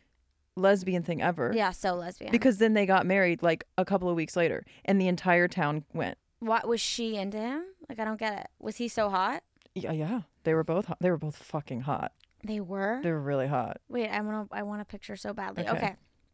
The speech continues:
Speaker 1: Anyway, but
Speaker 2: So
Speaker 1: that's
Speaker 2: they meet.
Speaker 1: So they meet. <laughs>
Speaker 2: And then
Speaker 1: And then long, d-, then a
Speaker 2: does
Speaker 1: lo-,
Speaker 2: he
Speaker 1: lo-,
Speaker 2: take
Speaker 1: happened.
Speaker 2: her? I don't understand. He's gotta still go to the
Speaker 1: He's
Speaker 2: Navy.
Speaker 1: just, he's gotta go. Yeah, he's gotta get back on a ship
Speaker 2: So
Speaker 1: and
Speaker 2: what does he do? He's got this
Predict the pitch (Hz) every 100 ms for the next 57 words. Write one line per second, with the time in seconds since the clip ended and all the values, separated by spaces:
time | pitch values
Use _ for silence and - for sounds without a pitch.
0 | _ 190 175 151 143 175 180 233 247 262
1 | 214 170 _ _ - 190 214 277 202 233
2 | - 240 _ - - - 240 240 233 214
3 | 220 226 226 254 294 262 208 226 269 262
4 | 254 233 254 - 294 - 277 233 240 262
5 | 240 226 - - 226 240 233 220 247 202
6 | 185 202 220 226 208 - 214 214 202 202
7 | 202 220 247 294 - 233 240 254 240 233
8 | 214 - 226 185 214 214 214 202 202 196
9 | 196 196 170 - 226 190 175 220 247 247
10 | 247 226 294 233 208 208 208